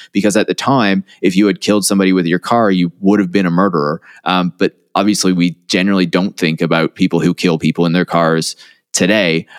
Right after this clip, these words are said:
um, because there has been this, like, big shift in how we think about things and how these things have been normalized over time. And so then, you know, to kind of link that to what's happening now, obviously in the past decade, we have had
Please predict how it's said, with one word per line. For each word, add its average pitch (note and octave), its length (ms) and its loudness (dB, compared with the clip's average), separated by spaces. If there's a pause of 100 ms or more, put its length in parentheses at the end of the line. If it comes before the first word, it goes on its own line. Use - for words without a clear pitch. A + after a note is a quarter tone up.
um, F2 220 0
because F#2+ 520 -2
there E2+ 140 0
has E2+ 160 -2
been F2 160 -2
this, E2 200 0
like, D#2+ 360 -4
big F2+ 200 0
shift F#2 320 -2
in D#2+ 80 0
how E2+ 140 0
we D#2+ 140 0
think F#2+ 200 -2
about E2+ 300 -2
things E2 400 -2 (220)
and F2+ 140 -2
how F#2+ 180 0
these F2 200 0
things F2 200 0
have E2 100 -2
been F2 120 2
normalized E2 580 0
over D#2+ 200 0
time. D2+ 460 -4 (460)
And B2 120 0
so C3+ 280 2 (300)
then, G3 180 2
you C#3 80 4
know, A#2 160 2
to A2+ 420 2 (240)
kind C3+ 200 0
of A#2 80 0
link A2+ 320 0
that A2 200 0
to A2 120 -4
what's G#2+ 180 2
happening G#2 400 0
now, F#2 400 0 (160)
obviously A#2 640 2 (100)
in A#2 140 0
the G#2 80 0
past A2+ 320 -2
decade, F2+ 500 0 (120)
we A2+ 180 4
have G#2+ 120 0
had G#2+ 520 0